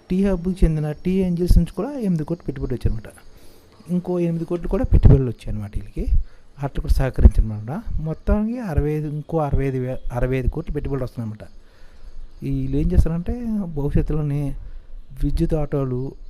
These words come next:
అధికారులకు కూడా అందుబాటులో తేవాలని నిర్ణయిస్తారన్నమాట. వీళ్ళు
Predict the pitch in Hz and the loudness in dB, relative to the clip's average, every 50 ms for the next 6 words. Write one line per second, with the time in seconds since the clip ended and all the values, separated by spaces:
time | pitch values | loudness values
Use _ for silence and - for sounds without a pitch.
0 | - - - 127 120 120 131 127 - 139 131 127 123 120 120 123 127 135 147 208 | -16 -10 -6 -6 -4 -2 -2 -2 -2 -2 -4 -4 -6 -8 -8 -6 -8 -6 -6 -6
1 | 240 220 156 147 143 135 143 139 139 139 - - 139 123 123 123 123 123 147 202 | -6 -4 -4 -4 -4 -4 -6 -6 -8 -10 -8 -6 -6 -6 -4 -6 -6 -4 -2 -2
2 | 254 247 175 135 123 123 113 - - 117 113 113 113 - - 143 208 254 233 165 | 0 0 0 0 0 6 6 6 6 6 0 -6 -8 -8 -8 -8 -8 -8 -8 -8
3 | 151 143 135 139 151 151 147 127 104 - | -6 -4 -4 -4 -2 -4 -4 -6 -10 -14